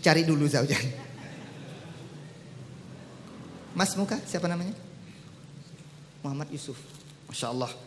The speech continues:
Dua nama langsung tergabung nama Nabi. Muhammad. Masya Allah. Saya teringat dosen saya di Libya. Namanya Muhammad Yusuf Harun. Tiga nama beliau gabung.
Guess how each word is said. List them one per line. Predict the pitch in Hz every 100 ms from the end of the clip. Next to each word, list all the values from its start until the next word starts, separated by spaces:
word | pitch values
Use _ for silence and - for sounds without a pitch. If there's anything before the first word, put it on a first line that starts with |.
| - -
Dua | 156 185 180
nama | 180 196 196 175
langsung | 165 170
tergabung | 165 165 165 175 165
nama | 156 156
Nabi. | 156 151 120 - - - - - - - -
Muhammad. | 160 151 160 156 190 247 - - - - - - - - -
Masya | - 110
Allah. | - 92 87 - - - - - - -
Saya | - 165
teringat | 165 165 165 160
dosen | 151 143 131
saya | 123 120 143
di | 131
Libya. | 123 117 110 147 - - - -
Namanya | 147 147 151 147 160 170 - -
Muhammad | 156 151 147 147 147 160 - -
Yusuf | 156 139 - 156 123
Harun. | 127 117 139 143 113 90 - - -
Tiga | 214 156 185
nama | 170 175 185
beliau | 156 143 131
gabung. | 123 110 113